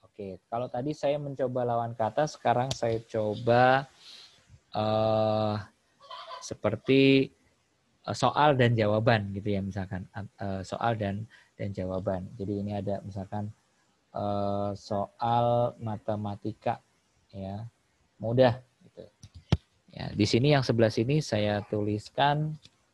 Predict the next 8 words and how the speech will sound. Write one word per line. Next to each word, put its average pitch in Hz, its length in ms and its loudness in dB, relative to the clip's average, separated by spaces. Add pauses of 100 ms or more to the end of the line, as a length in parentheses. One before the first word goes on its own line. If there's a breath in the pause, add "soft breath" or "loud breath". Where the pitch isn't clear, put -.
(1160)
eh, 104 280 -2
sepuluh, 120 600 4 (1200 loud breath)
ya 92 160 -4
kan, 104 180 0
sepuluh 110 480 2
itu 160 640 6
adalah 113 640 4
dua 117 640 2